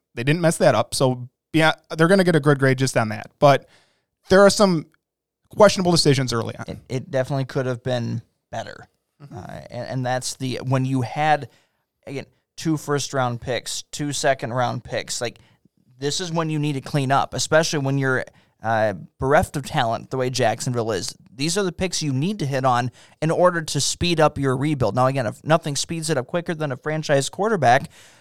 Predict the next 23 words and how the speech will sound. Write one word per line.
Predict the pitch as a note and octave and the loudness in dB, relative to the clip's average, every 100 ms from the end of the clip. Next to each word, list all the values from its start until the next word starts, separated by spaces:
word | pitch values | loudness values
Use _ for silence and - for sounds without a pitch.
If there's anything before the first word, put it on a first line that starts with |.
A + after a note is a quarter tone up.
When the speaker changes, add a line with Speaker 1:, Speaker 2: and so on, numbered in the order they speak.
| _ | _
Speaker 2:
but | C3 | 0
nothing | B2+ D3 E3+ D3 | 2 2 2 0
derails | C3+ B2 D#3+ G#3 D3 | 2 4 6 6 6
a | C3 | 4
franchise | B2+ C#3+ C3+ D3 C3+ - | 6 2 2 4 2 4
quarterback, | D3+ C#3+ C3+ B2+ B2+ - A#2+ | 2 4 6 6 6 4 4
uh, | A#2+ A2 G#2 - | 6 6 2 -6
uh, | D2+ B1+ | -8 -8
prospect | - D3+ D3 - C3+ - | 0 2 4 2 0 0
faster | - G#3 B3 - G2 A#2+ - _ _ _ _ | 0 2 2 0 -2 -4 -6 _ _ _ _
than, | - C#3+ C#3 - | 2 2 2 -4
like, | - B2+ C3 | -6 -6 0
having | C#3+ C#3+ C#3 - | 0 2 -2 4
offensive | C3+ D3 D3+ D3 | 4 4 0 2
line | C3 B2+ C3 | 4 4 2
issues | B2+ C3 C3 B2+ B2 | 0 0 0 -2 -2
or | - B2 B2 | -2 -4 -4
having | C3+ D3 C#3+ | -2 0 0
a | |
team | B2+ - | -4 -2
that's | C#3+ C3 | 0 -2
totally | - D3 C#3+ | 0 0 0
dysfunctional. | C3+ C3+ - C#3 C3+ - A2+ C#2 | 0 0 2 2 2 0 -2 -4